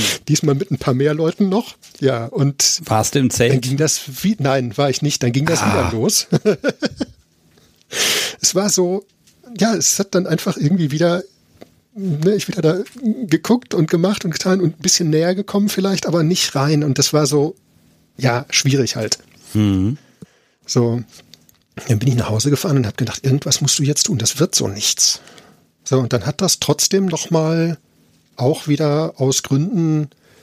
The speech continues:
Speaker 1: bis Ende Februar, Anfang März, ich weiß gar nicht mehr wa-, genau, wann es war.
Speaker 2: Jetzt unterbreche
Speaker 1: Hat das
Speaker 2: ich dich
Speaker 1: gedauert?
Speaker 2: nochmal. Ähm,
Speaker 1: Ja.
Speaker 2: für dich so mental, also wie präsent war dir das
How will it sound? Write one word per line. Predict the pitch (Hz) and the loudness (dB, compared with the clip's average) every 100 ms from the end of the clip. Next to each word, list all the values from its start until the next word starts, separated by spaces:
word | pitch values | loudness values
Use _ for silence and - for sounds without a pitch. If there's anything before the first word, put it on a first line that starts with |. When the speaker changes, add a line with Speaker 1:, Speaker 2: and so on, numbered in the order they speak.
| _ _ - | _ _ -2
Speaker 1:
bis | 127 - - - - - - _ _ _ _ _ _ _ - | 0 0 0 -2 -6 -18 -20 _ _ _ _ _ _ _ -2
Ende | 131 135 | 0 0
Februar, | - 131 151 147 | 0 0 0 -4
Anfang | - 131 | -2 0
März, | 117 135 - | 0 0 -2
ich | - | -2
weiß | 123 | -2
gar | 139 | 0
nicht | 123 | 0
mehr | 127 117 | -2 -2
wa-, | 127 | -2
genau, | 143 120 117 | -2 -2 0
wann | 135 175 | 0 -2
es | - | -2
war. | 110 127 196 _ - | -2 -4 -6 _ -10
Speaker 2:
Jetzt | 127 - | -8 -4
unterbreche | 120 110 107 104 | 0 0 0 0
Speaker 1:
Hat | 139 | 0
das | 131 | 0
Speaker 2:
ich | 117 | 0
dich | |
Speaker 1:
gedauert? | 107 101 | 0 2
Speaker 2:
nochmal. | 104 107 101 131 - - - _ - | 2 0 -2 -6 -12 -20 -20 _ -8
Ähm, | 107 | -2
Speaker 1:
Ja. | 117 110 185 | -2 -2 -6
Speaker 2:
für | - | -10
dich | 107 131 127 - | -8 -6 -4 -2
so | 110 | 0
mental, | 98 98 117 107 | 2 0 0 0
also | 95 101 98 | 0 0 -2
wie | 120 | -4
präsent | - 113 98 107 131 190 - | -2 -2 0 0 0 -2 -2
war | 92 98 | 0 0
dir | 110 | 0
das | - 104 - - | 0 -2 -4 -10